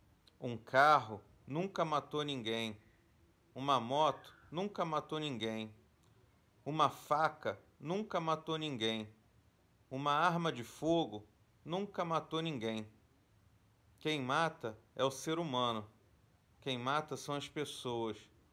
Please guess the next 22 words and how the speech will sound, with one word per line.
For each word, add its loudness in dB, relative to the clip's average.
né? -2
Nunca 0
foi 0
registrada 0
uma 0
morte 0
com -8
mastro -4
de -6
bandeira, 0
mas -4
ela 0
foi -6
proibida. -4
Vinte -4
e -18
seis -6
anos. -2
Que -12
vergonha, 2
hein, 2
autoridade? 0